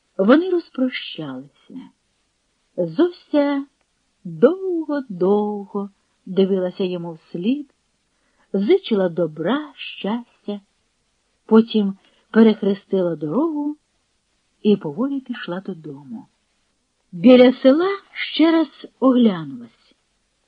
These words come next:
крізь сльози прошепотіла: «Щасти тобі, любий». А Яник ішов від села до села все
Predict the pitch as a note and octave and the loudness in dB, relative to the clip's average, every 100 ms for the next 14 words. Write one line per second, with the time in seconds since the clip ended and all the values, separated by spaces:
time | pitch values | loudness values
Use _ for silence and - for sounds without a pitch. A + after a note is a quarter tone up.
0 | - G3+ G3 - F#3+ F#3+ F3 F3 E3+ - | -2 2 2 0 -2 -2 -4 -6 -8 -8
1 | - E3 - G3 E3 D3 _ _ _ _ | -12 -14 -10 -10 -10 -16 _ _ _ _
2 | _ _ _ _ - - - A#3 - - | _ _ _ _ -16 -14 -12 -14 -16 -10
3 | C4 - E3+ E3 G3 A#3+ G#3+ - _ _ | -8 -8 -12 -8 -6 -6 -10 -18 _ _
4 | _ _ _ _ _ _ - _ _ _ | _ _ _ _ _ _ -20 _ _ _
5 | _ _ _ _ _ G#3 A3 A3+ A#3+ A3+ | _ _ _ _ _ 4 6 8 6 4
6 | A3+ G#3 - A3+ G#3+ F#3 G#3+ _ G3+ G3 | 2 -6 0 2 2 -2 -6 _ -4 -2
7 | G3+ F#3 F3 F3+ E3+ G3 A3 A3+ _ _ | -2 -4 -8 -6 -4 -4 -6 -8 _ _
8 | _ _ _ _ - F#3 | _ _ _ _ -8 -6